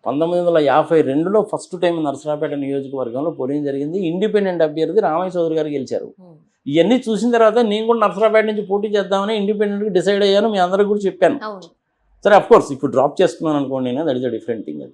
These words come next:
Speaker 2: మ్మ్.
Speaker 1: ఈ దానికి అనేకమైన కారణాలు ఉంటాయి, ఈ సంఘ సమాజం, that is a different
Speaker 2: So, అది కూడా చెప్పాలి
Speaker 1: ఓకే.
Speaker 2: మీరు.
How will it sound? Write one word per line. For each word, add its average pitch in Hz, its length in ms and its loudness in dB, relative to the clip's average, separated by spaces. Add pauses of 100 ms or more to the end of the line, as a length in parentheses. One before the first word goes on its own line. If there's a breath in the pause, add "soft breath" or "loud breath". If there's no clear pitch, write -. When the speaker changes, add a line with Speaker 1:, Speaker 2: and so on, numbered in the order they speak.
(160)
Speaker 2:
మ్మ్. 196 320 -20 (2000)
Speaker 1:
ఈ 185 340 -14
దానికి 180 280 2
అనేకమైన 160 500 -2
కారణాలు 147 400 0
ఉంటాయి, 131 240 -2
ఈ 120 40 -6
సంఘ 123 180 -4
సమాజం, 120 320 -8
that 117 160 -4
is 110 100 -10
a 120 60 -2
different - 300 -12
Speaker 2:
So, 294 120 -8
అది 233 180 -4
కూడా 262 140 -4
చెప్పాలి 240 460 -6
Speaker 1:
ఓకే. 226 120 -6
Speaker 2:
మీరు. - 160 -4